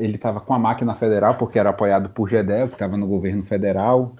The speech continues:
e que também segurou um pouco do apoio de Lula pra uma candidatura. Então, no final, Lula ganhou. Mas aí foi quando a A C M Neto já entrou nesse governo de João Henrique,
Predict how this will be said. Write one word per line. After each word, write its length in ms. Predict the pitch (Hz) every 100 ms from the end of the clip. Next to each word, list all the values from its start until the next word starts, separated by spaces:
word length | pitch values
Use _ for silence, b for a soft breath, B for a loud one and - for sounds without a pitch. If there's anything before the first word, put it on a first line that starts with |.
| _
e 220 | 110 104
que 100 | 101
também 200 | - 110
segurou 440 | 107 127 123 120 127
um 60 |
pouco 260 | 131 120 -
do 80 | 113
apoio 300 | - 110 110
de 140 | 110
Lula 520 | 120 117 165 151 123
pra 160 | 107 117
uma 120 | 110
candidatura. 560 | 104 113 101 104 - 123
Então, 400 | 120 120 113 101 b b b -
no 80 | 120
final, 320 | 123 120 113
Lula 300 | 117 139 143
ganhou. 480 | 123 120 117 147 175 b b b b b
Mas 240 | - 117 127
aí 100 | 127
foi 160 | 143
quando 220 | 123 139
a 60 | 143
A 20 |
C 160 | 135 147
M 160 | 151
Neto 400 | 151 151 165 160
já 140 | 143 151
entrou 280 | 147 143 156
nesse 280 | 160 -
governo 580 | 156 151 131 139 131 151
de 580 | 131 135 135 139 131 107
João 180 | 101 123
Henrique, 580 | 143 113 135 - 170